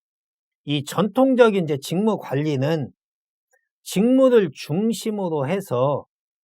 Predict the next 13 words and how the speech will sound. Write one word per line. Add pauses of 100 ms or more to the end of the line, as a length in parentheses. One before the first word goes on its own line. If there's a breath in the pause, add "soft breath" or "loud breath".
(340)
직무에
사람을
어떻게
적응시키도록
하느냐가 (280)
주
연구
대상이었었습니다. (1300)
반면에
이제
근대적
직무
관리에서는